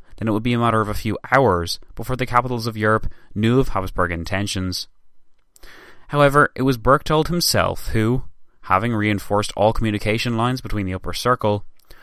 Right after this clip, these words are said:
failed to see the possibility of leaks within the meetings he conducted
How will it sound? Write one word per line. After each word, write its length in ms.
failed 320
to 80
see 140
the 80
possibility 560
of 80
leaks 480
within 160
the 80
meetings 360
he 140
conducted 560